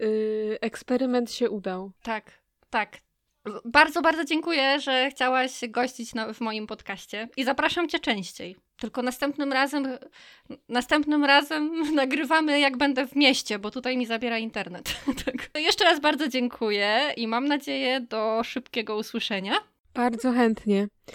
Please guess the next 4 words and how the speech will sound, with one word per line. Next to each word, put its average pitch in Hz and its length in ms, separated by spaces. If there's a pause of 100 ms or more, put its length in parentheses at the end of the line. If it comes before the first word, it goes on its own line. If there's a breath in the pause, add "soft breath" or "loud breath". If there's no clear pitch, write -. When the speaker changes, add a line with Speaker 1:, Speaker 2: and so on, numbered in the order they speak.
(480 loud breath)
Speaker 1:
Dlatego 233 460
czekam 262 320
na 240 320
propozycję 247 720